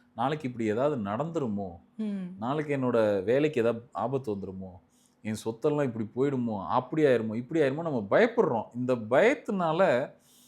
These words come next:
Speaker 1: சரி, நம்ம போயிட்டு இந்த ஜாதகத்தை அப்படியே கம்ப்ளீட்டா இது பண்ணிட்டு, இன்னைக்கே இதோட அக்கவுண்ட்ஸ் எல்லாம் க்ளோஸ் பண்ணிட்டு,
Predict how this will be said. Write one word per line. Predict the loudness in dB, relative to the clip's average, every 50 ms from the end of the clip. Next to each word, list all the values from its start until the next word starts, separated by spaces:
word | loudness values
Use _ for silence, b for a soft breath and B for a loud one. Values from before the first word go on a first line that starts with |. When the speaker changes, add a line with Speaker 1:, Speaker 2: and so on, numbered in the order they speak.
| b b b b _ _
Speaker 1:
சரி, | 0 2 2 2 2
நம்ம | 2 2 0 0 0
போயிட்டு | 2 2 2 4 4 2
இந்த | 2 2 2 2
ஜாதகத்தை | 2 2 2 2 4 4 4 4 4 4 4 6 6
அப்படியே | 4 4 4 4 2 2 2 0
கம்ப்ளீட்டா | -2 -2 -2 -2 -4 -2 2 4 4 6 6 6 4 2 0 -2 -6 -10 -16 _ _ _ _ -10
இது | -6 -2 -2 -2 0
பண்ணிட்டு, | 0 -2 -2 -2 -2 0 2 2 2 2 2 0 -2 -4 -8 -14 -18 _ _ _
இன்னைக்கே | -8 -6 -4 -4 -2 0 2 2 4 4
இதோட | 4 2 2 2 2 2 0
அக்கவுண்ட்ஸ் | 0 -2 -4 -4 -2 -2
எல்லாம் | -2 -2 -2 -4 -2
க்ளோஸ் | 0 0 0 0 -2 -6
பண்ணிட்டு, | -6 -6 -6 -6 -6 -8 -8 -10